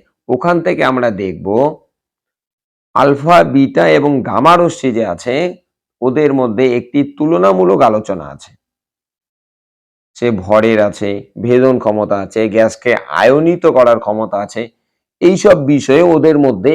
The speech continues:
একটি তুলনামূলক আলোচনা আছে। এই ছকটা আমরা একটু ভালো করে দেখব। এরপর চলে আসি, তেজস্ক্রিয় যে রশ্মি আছে, তেজস্ক্রিয় রশ্মির ব্যবহারটা দেখব। তার সঙ্গে দেখব ভর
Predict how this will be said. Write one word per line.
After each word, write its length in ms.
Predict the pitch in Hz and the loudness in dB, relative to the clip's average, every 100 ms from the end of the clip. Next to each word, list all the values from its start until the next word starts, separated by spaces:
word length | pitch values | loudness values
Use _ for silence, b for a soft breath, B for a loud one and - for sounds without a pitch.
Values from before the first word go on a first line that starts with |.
| 160 | 0
একটি 200 | - 156 156 | -4 -6 -6
তুলনামূলক 560 | - 185 185 180 160 139 | -4 -2 0 0 0 0
আলোচনা 360 | 104 104 110 107 | -2 -4 -8 -10
আছে। 140 | 107 - | -12 -4
এই 80 | 147 143 | -2 -2
ছকটা 340 | - 120 - 165 | -2 -4 -2 -2
আমরা 160 | 143 110 | -2 -4
একটু 200 | 104 - 156 | -6 -6 -4
ভালো 160 | 127 117 | -2 -2
করে 140 | 92 85 | -4 -10
দেখব। 240 | 78 73 _ _ _ _ _ _ _ _ _ _ _ _ _ _ _ - | -14 -20 _ _ _ _ _ _ _ _ _ _ _ _ _ _ _ 0
এরপর 340 | 156 156 165 139 | 0 4 2 4
চলে 180 | 151 131 107 | 0 2 2
আসি, 220 | 110 139 165 143 - b b _ 147 | 0 -2 -2 -2 -8 b b _ -2
তেজস্ক্রিয় 580 | 156 208 - - 180 170 | 0 0 -2 -2 0 2
যে 60 | 160 | 2
রশ্মি 380 | 127 123 - 113 107 | 0 -4 -6 -6 -6
আছে, 180 | 104 151 185 - _ _ | -4 -4 -4 -8 _ _
তেজস্ক্রিয় 600 | 131 127 147 147 - 165 160 | -6 -2 -2 -2 0 2 2
রশ্মির 460 | 135 123 - 170 147 107 | 0 -2 -2 -2 0 0
ব্যবহারটা 560 | 117 113 117 139 - 104 82 | 0 0 2 0 0 -6 -8
দেখব। 200 | 80 - - _ _ _ _ _ _ _ _ _ _ _ | -18 -20 -20 _ _ _ _ _ _ _ _ _ _ _
তার 140 | 104 107 | -4 -2
সঙ্গে 220 | 123 123 117 | -2 -2 0
দেখব 220 | 120 113 120 117 117 _ _ _ _ - | -2 0 -2 -2 -4 _ _ _ _ -16
ভর 320 | 95 120 123 | -2 4 4